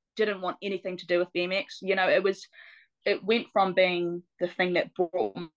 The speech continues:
me the most joy to actually the thing that brought me the most pain. And I was like, "I don't really wanna connect back to those, you know, things that actually hurt me a lot." But now that I'm, you know, back on my bike, it's so cool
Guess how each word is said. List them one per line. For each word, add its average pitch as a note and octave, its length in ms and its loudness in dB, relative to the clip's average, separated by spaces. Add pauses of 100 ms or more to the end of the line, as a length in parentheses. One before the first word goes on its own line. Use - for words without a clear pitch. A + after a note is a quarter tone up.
(120)
me F3 80 -2
the E3+ 80 0
most E3+ 260 2
joy E3+ 180 2
to E3 120 -8
actually E3 220 -6
the E3 80 -12
thing E3+ 140 -6
that E3 140 -2
brought E3+ 140 2
me E3+ 80 -2
the D#3+ 80 -2
most E3 220 0
pain. E3 440 2 (680)
And F3+ 300 2 (680)
I G#3 120 -2
was G3 100 -4
like, F3+ 180 -4
"I G#3+ 120 -2
don't G#3+ 160 -4
really F3 160 -2
wanna E3+ 340 -10 (340)
connect - 400 -4
back G#3+ 300 2
to - 120 -6
those, E3 460 2 (240)
you E3+ 120 -4
know, E3 140 0
things F3 320 -2
that F3 100 2
actually E3 400 -2
hurt F3+ 340 2
me A3+ 140 2
a B3+ 60 2
lot." C#4+ 240 2 (840)
But G3+ 240 2 (400)
now G#3+ 420 -2
that G3+ 240 -4
I'm, F#3 500 -10 (300)
you G3 100 -8
know, F3+ 160 -4 (100)
back F#3+ 220 0
on G3 80 -2
my F3+ 160 -2
bike, F3 300 -2 (140)
it's - 480 -4
so G#3+ 320 6
cool F#3+ 600 0